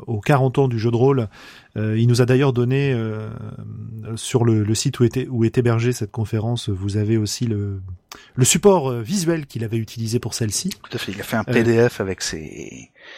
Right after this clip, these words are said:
Speaker 1: Voilà.
Speaker 2: euh, avec son PowerPoint, ce qui, au passage, euh, amène des idées intéressantes en termes de mise en forme d'un scénario. Non seulement, j'entends, ce que Bastien lui-même a développé et qui est transmis à travers ce PowerPoint, mais un truc dont j'avais parlé aux mêmes journées d'études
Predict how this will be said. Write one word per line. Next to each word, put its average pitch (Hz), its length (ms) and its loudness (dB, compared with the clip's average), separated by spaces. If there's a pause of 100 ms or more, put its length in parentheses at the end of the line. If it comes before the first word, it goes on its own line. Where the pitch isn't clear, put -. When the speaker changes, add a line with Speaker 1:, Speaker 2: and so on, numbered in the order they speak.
(160)
Speaker 1:
Voilà. 101 400 -2 (160)
Speaker 2:
euh, 95 460 -2
avec 104 160 -8
son 120 80 -6
PowerPoint, 113 480 -2 (180)
ce - 160 -8
qui, 87 500 -12
au 92 80 -12
passage, 98 440 -6
euh, 50 100 -12 (1080)
amène 127 280 0
des 110 220 -4
idées 98 360 -6
intéressantes 107 460 -6
en 110 60 -12
termes 101 220 -8
de 82 400 -12
mise 92 360 -12
en 98 40 -6
forme 95 160 -10
d'un 90 60 -8
scénario. 85 300 -10 (380)
Non 101 260 -10
seulement, 104 500 -6 (240)
j'entends, 92 480 -12
ce - 200 -12
que - 120 -14
Bastien 104 400 -2
lui-même 92 280 -8
a 85 40 -10
développé 90 540 -10 (480)
et 104 80 -16
qui - 240 -10
est 95 40 -10
transmis - 420 -8
à - 20 -8
travers 87 220 -10
ce 90 80 -12
PowerPoint, 98 500 -10 (180)
mais 101 140 -10
un 90 80 -10
truc 110 220 -14
dont 95 180 -12
j'avais 90 240 -12
parlé 101 380 -8
aux 95 80 -8
mêmes 98 240 -6
journées 90 240 -10
d'études 117 340 -10